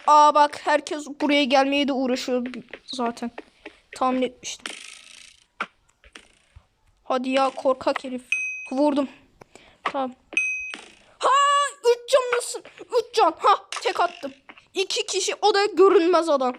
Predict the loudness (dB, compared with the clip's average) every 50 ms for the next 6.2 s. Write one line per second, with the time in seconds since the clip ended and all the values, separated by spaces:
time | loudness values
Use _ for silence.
0 | -6 0 2 4 4 4 4 4 4 4 4 0 -4 -10 -20 -20 _ _ _ _
1 | _ _ _ _ _ -10 -2 0 2 4 4 4 4 2 2 2 2 2 2 2
2 | 2 2 0 0 0 -2 -4 0 0 2 2 2 0 0 -2 -6 -8 -8 _ _
3 | _ _ _ _ _ -20 -20 -20 -20 -8 0 2 2 4 2 2 2 2 2 2
4 | 2 0 0 -2 -2 -4 -14 -12 -8 -4 -2 -2 -2 -2 -2 -4 -4 -6 -10 _
5 | _ _ -10 -8 -6 -4 -4 -6 -8 -10 _ -2 2 2 2 2 2 -6 -10 -12
6 | -12 -14 -16 -18